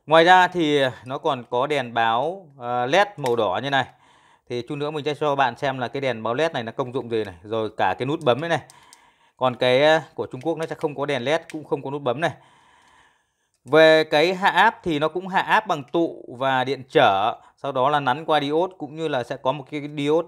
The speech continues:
Zener để cấp một cái điện áp năm vôn cho con, à, điều khiển này, để nó điều khiển đóng mở cái chiếc này.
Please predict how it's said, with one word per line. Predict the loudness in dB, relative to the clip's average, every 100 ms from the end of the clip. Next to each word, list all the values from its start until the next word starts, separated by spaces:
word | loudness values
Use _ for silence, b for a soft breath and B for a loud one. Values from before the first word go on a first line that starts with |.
| -4
Zener | -4 4 6 8 4 -2
để | -4 -4
cấp | -4 -6 -6
một | -10
cái | -8
điện | -4
áp | -2 -2
năm | -2 -4 -2
vôn | -2 -2 -2
cho | -2 -2
con, | -4 -4 -4
à, | -4
điều | -4 -4
khiển | -6 -6 -4
này, | -6 -6 b b -12
để | -10
nó | -6
điều | -6 -8
khiển | -6 -4 -4 -4
đóng | -6 -2
mở | -4 -2
cái | -6 -6
chiếc | -4 -2 -2 -2
này. | -6